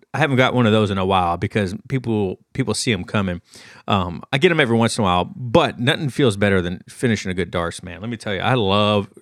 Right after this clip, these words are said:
love finishing those. Um, but yeah, let's see.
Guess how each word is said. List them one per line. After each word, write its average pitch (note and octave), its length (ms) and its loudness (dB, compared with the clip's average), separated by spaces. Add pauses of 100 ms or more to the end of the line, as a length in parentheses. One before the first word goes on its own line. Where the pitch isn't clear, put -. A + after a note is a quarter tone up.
love G2 460 0
finishing F#2 460 -6
those. F2+ 360 -2 (420)
Um, E2 420 -4 (500)
but F2+ 160 0
yeah, E2+ 200 -6 (520)
let's A#2+ 120 2
see. G2+ 340 -2